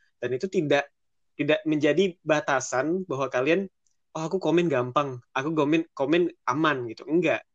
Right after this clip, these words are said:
Kalian komen enggak aman. Kalian komen perlu pikirkan dengan matang sebelum kalian mengupload itu ke internet. Internet adalah suatu tempat yang permanen.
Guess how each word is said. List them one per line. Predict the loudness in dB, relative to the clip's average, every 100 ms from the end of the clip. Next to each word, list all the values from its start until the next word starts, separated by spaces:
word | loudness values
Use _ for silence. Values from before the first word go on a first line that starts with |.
| _ _
Kalian | -2 0
komen | 2 0 0 0
enggak | 0 0
aman. | -2 -4 -4
Kalian | -4 -2 -2
komen | -2 -2 -6
perlu | -6 -10
pikirkan | -8 -6 -4 -4
dengan | -6 -10
matang | -12 -6 -6 -6
sebelum | -8 -8 -8
kalian | -4 -4 -4
mengupload | -8 -8 -8
itu | -10
ke | -10 -8
internet. | -6 -8 -10 _ _ _
Internet | -6 -4 -2 -2 0
adalah | 0 0 0 2 0 -4 _ _ _ _ _ _ _
suatu | -12 -4 0 0 -2
tempat | -6 -8 -8 -6
yang | -2 -2 -2
permanen. | -2 0 -2 -2 -6 -12